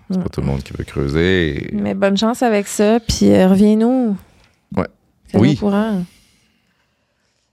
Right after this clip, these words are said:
Speaker 2: sais, imagine, là, il arrête de boire, puis c'est rendu lui qui se réveille tous les matins. Le rêve.
Speaker 1: <laughs> Tellement.
Speaker 2: <laughs> Euh,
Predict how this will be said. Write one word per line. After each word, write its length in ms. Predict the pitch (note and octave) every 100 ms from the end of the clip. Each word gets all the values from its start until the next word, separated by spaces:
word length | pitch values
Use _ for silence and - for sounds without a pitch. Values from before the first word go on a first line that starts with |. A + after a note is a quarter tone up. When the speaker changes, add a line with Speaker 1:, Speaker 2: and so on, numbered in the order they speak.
| _ _ _ -
Speaker 2:
sais, 60 | G#3
imagine, 480 | G3+ E3+ E3+ G3 G3
là, 100 | F3
il 60 |
arrête 220 | D#3 D#3+ E3+
de 80 | D3
boire, 440 | D3 C#3+ D#3 D#3
puis 200 | - - C#3 C#3 _ _ _ _
c'est 140 | _ E3+
rendu 340 | D3+ D3+ D#3
lui 200 | D#3 D#3
qui 80 | -
se 80 | -
réveille 240 | D3+ D3+
tous 120 | D3+ D#3+
les 100 | D#3
matins. 360 | D3+ C#3+ D#3 D#3 E3 F3 - _ _ _ _ _ _ _ _ -
Le 200 | E3 D#3
rêve. 320 | C#3+ C3+ C#3 - G#3 - -
Speaker 1:
<laughs> 1300 | G#2+ - G#2 - - F#2+ - A2+ - - G#2 _ -
Tellement. 280 | D2 C#2 - _ _ _ _ A3+
Speaker 2:
<laughs> 100 | F#3+ F3+ A3+ G#3 - _ _ _ - - - - - - _ -
Euh, 800 | F3+ F3 F3+ F3 E3+ E3+ E3